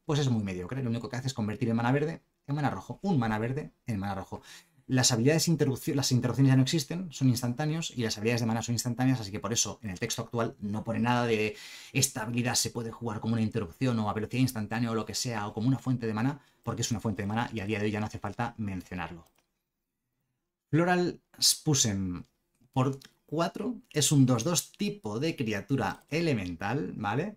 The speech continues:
Y dice que cuando ataca y no es bloqueado, lo normal es que el rival te lo bloquee, porque solamente es un dos dos, pero venga, supongamos que este maravilloso y espectacular dibujo de Rob Alexander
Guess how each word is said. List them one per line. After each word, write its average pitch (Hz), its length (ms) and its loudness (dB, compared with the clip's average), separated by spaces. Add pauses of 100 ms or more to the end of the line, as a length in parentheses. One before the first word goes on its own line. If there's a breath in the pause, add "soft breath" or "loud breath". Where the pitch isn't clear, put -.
Y 139 120 2
dice 131 260 2
que 104 100 -4
cuando 107 360 0
ataca 113 500 -4
y 110 140 -4
no 127 120 6
es 135 120 0
bloqueado, 156 580 -2 (800 soft breath)
lo 90 320 -10
normal 101 300 0
es 120 100 0
que 123 80 2
el 107 40 2
rival 107 280 -2
te 123 80 2
lo 104 80 0
bloquee, 92 360 -4
porque 85 220 -12
solamente 95 360 -4
es - 80 -4
un 92 80 -4
dos 98 120 -4
dos, 143 160 0
pero 110 160 -4
venga, 104 260 -4 (360)
supongamos 135 580 4
que 139 120 0
este 151 360 -2
maravilloso 101 1000 0
y 95 100 -4
espectacular 101 800 -4
dibujo 120 500 0
de 92 180 -10
Rob 120 200 -2
Alexander 113 800 0